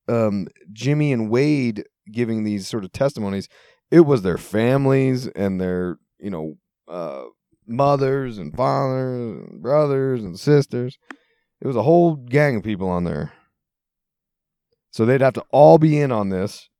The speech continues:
all be great actors. 'Cause I've heard, I've heard some people say, "Oh, they've had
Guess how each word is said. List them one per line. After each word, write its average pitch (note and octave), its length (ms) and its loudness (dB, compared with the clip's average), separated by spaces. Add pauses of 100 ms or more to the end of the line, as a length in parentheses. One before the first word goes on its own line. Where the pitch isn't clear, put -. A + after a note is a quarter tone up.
(880)
all D3+ 240 4
be C3+ 180 0
great A#2+ 400 2
actors. A2+ 720 -2 (840)
'Cause A3+ 100 4
I've A3+ 60 4
heard, G3 220 2
I've F3 160 -2
heard D#3 180 -4
some C3 120 -6
people A#2 200 -8
say, A2+ 100 -6
"Oh, D3+ 320 6
they've D#3 180 6
had D3+ 280 6